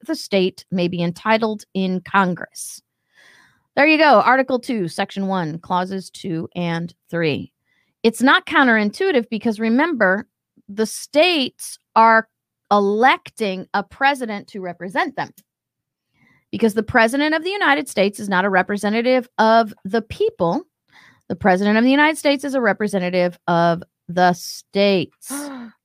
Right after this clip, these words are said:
Speaker 2: What?
Speaker 1: Yep. So that, that's, that's where you go with that one. All right. So we can close that window.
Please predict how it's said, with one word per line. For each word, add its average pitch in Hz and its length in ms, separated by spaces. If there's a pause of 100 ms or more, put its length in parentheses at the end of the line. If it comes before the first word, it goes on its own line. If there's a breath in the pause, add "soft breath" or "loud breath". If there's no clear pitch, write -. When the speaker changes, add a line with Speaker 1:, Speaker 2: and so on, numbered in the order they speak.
(1000)
Speaker 2:
What? 269 280 (2500)
Speaker 1:
Yep. 220 260 (480)
So 185 220
that, 214 320
that's, 240 500
that's 233 460
where 220 240
you 208 160
go 202 240
with 190 180
that 190 220
one. 160 220 (2250 soft breath)
All 294 160
right. 226 320
So - 140
we 226 140
can 220 140
close 220 340
that 208 200
window. 202 480